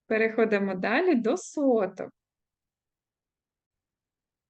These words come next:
До сотень переходимо, так, і,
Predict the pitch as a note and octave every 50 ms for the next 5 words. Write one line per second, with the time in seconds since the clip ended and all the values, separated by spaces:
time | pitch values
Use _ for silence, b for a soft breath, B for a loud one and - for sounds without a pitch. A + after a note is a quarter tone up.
0 | _ _ _ _ _ _ _ _ _ _ _ _ _ _ _ _ _ _ _ _
1 | _ _ _ _ _ _ _ _ _ _ _ _ _ _ _ _ _ _ _ _
2 | _ _ _ b b b _ _ _ _ _ _ - - G#3 G3+ G#3+ B3 B3 B3
3 | A#3+ - - A3+ G3 F#3 F#3 F#3 - B3 C4+ F#4 A4 A4+ - - F4 E4+ D#4 D#4
4 | - D#4+ D#4 C#4 D#4 D4 C#4 C#4 C4 C4+ C4 A#3+ C4 D4+ D#4 - - C#4 A#3 A#3+
5 | A#3+ B B B D4+ C#4 C#4 B _ - A#3 A#3 G#3+ G3+ G3+ G#3 C#4 F#4+ G#4